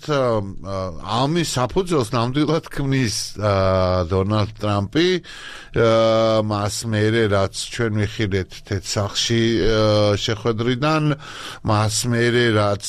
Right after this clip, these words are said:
ჩვენ მანამდე ვისმინეთ მისი განცხადებები და შემდეგ მისი ვე-, განცხადების დეზავუირება, რომ არა, მე ამას არ ვიტყოდი, გამორიცხულია ზელენსკიზე, დიქტატორსო,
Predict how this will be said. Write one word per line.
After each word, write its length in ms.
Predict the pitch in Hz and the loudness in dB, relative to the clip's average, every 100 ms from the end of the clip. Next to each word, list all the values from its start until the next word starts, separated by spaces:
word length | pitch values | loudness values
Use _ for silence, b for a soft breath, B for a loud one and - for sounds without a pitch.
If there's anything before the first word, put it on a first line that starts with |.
| - | -6
ჩვენ 300 | - 127 110 | -2 -2 0
მანამდე 520 | 101 98 113 120 120 | 0 0 2 2 2
ვისმინეთ 640 | 117 117 - 139 127 120 107 | 2 0 -2 -4 -2 -2 -2
მისი 320 | 107 107 123 | -4 -2 -4
განცხადებები 840 | 117 113 - 135 123 131 143 135 120 | -2 -4 -2 -2 2 2 2 0 0
და 140 | 107 | 0
შემდეგ 440 | - 120 123 123 107 | -2 -2 0 -2 0
მისი 360 | 117 110 127 107 - B B | -2 0 0 -2 -4 B B
ვე-, 220 | 123 135 | 0 0
განცხადების 840 | 104 110 120 - 139 127 127 123 104 | 0 -2 -2 -2 0 0 0 0 0
დეზავუირება, 880 | 113 117 131 127 131 135 139 120 120 | 0 2 2 2 2 4 2 2 0
რომ 240 | 104 98 92 | 2 0 2
არა, 300 | 107 117 123 | 0 0 0
მე 220 | 107 107 110 | 0 2 2
ამას 360 | 107 117 101 | 2 0 -2
არ 180 | 104 98 | 0 -2
ვიტყოდი, 440 | 95 110 107 107 98 | 0 -2 0 0 0
გამორიცხულია 920 | 92 92 98 98 98 - 101 107 101 | 0 0 0 0 -2 -4 0 2 2
ზელენსკიზე, 720 | 87 98 104 98 - 120 104 | 0 0 0 -2 -4 0 0
დიქტატორსო, 800 | 87 101 98 117 107 120 117 165 | 0 -4 -2 -2 0 -2 0 0